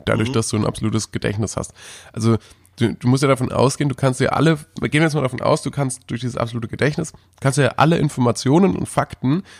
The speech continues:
Speaker 1: die dir präsentiert werden, die du einmal rezipierst, für immer in dein Gedächtnis aufnehmen. Und das wäre natürlich schon ein ziemlicher Hammer,
Speaker 2: Ja.
Speaker 1: weil damit kannst du ja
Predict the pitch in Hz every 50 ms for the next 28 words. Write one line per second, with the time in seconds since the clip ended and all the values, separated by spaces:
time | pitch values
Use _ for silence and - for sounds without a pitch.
0 | - - - 131 135 123 - 113 113 117 107 - - 185 185 - 131 120 117 123
1 | 120 113 110 107 - 117 120 117 - - 117 127 123 123 123 - 117 113 - -
2 | 104 - - - 147 175 190 - - - - - - - _ _ _ _ _ _
3 | _ - - - 131 123 151 185 175 151 139 139 135 139 131 - - 123 123 139
4 | 131 - - 110 123 117 - 110 98 98 95 - - - - - - 113 110 -
5 | 151 147 156 139 - 160 151 139 127 - - 170 180 170 - - - _ _ 113
6 | - - - 143 139 120 120 104 98 127 156 156 113 85 - 82 - _ - -
7 | 113 110 - 110 113 117 - - - 135 - - 120